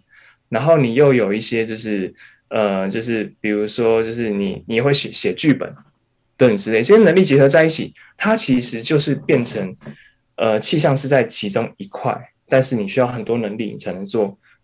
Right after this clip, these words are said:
做一件事情。所以我很鼓励就是学弟妹们可以多多去修习其他的课，而，而不要可能就只有在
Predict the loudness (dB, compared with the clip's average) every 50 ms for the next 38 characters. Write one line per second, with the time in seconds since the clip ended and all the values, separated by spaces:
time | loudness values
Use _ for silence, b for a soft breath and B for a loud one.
0 | _ _ -2 0 0 0 0 -2 -4 -4 -6 -8 -8 -8 -10 -10 -10 -4 0 4
1 | 4 6 6 6 6 6 2 0 0 0 0 0 2 2 2 2 2 B B B
2 | B B B _ _ _ _ _ -4 0 0 2 2 0 -2 -4 -4 -2 -4 -2
3 | 0 0 2 2 4 2 2 2 -2 -4 -8 -6 -4 -4 -4 -4 -4 -4 -4 -2
4 | 0 2 2 2 2 0 -2 -4 -2 -2 -4 -6 -6 -10 _ _ -4 2 6 6
5 | 6 6 4 0 -2 -4 -6 -10 -8 -8 -8 -8 -8 -8 -6 -4 -4 -4 -4 -6
6 | _ _ _ _ -2 0 0 -2 -6 _ _ -4 -2 0 2 4 4 4 2 0
7 | -2 -6 -8 -6 -4 -4 -4 -4 -2 -2 -2 -2 -2 -2 -2 -2 -2